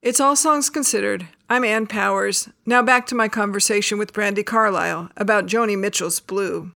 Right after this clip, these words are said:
Streaming is a strange thing, and I'm sure you, as an artist, probably sometimes look at the most popular songs of yours that are streaming, and you're like, "Really?" <laughs> But the most popular song streaming from Blue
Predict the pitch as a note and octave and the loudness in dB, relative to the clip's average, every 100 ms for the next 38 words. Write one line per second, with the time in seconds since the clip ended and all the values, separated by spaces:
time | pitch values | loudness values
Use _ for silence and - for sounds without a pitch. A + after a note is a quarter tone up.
0 | _ - - C4+ D#4 F4+ F4+ D#4 C4 B3+ | _ -6 -4 0 0 2 2 0 0 0
1 | - B3 A#3 A3 G#3+ - G#3 E3+ E3+ F#3 | 0 2 2 2 0 2 2 2 0 0
2 | G3 G#3+ A3+ G#3+ G#3+ B3 A#3 G#3 G#3 - | 0 0 2 2 2 2 4 2 -2 -16
3 | - G#3 G3+ G3+ F#3 F#3 F#3+ - G#3+ G3 | -2 2 4 4 4 4 0 2 4 4
4 | F#3+ A3+ G3+ G#3 F#3 F#3 F#3 F3 - - | 4 2 2 2 2 0 0 -4 -6 -4
5 | F#3 F#3 F#3 - F#3+ G#3 F3 F3 - F#3 | 0 2 2 2 2 2 0 0 2 2
6 | F3+ F3+ F3+ F3+ F#3 G3 F#3+ F#3+ F#3+ - | 0 -2 0 2 2 2 2 2 2 -2
7 | - G3+ G3 G3 F#3+ F3 E3+ E3 E3+ - | 0 0 2 0 0 0 0 2 0 -4
8 | - F#3 A#3+ A4+ - F4+ F4+ - B4 G#4 | -6 -2 0 0 0 -2 -2 -2 0 0
9 | C4 - E4 - A#3+ - A3+ G3+ A#3+ C#4+ | 0 0 0 0 -2 2 2 2 0 2
10 | F#4 - E4+ F4 C#4+ B3 B3 G#3 G3+ G3 | 0 0 0 0 -2 -2 -2 -2 0 -2
11 | G3+ - - - A#3 G#3+ G#3 G3 G3+ F3+ | -6 -10 -6 0 2 4 2 0 -2 0
12 | F3+ D#3+ D3+ | 0 0 0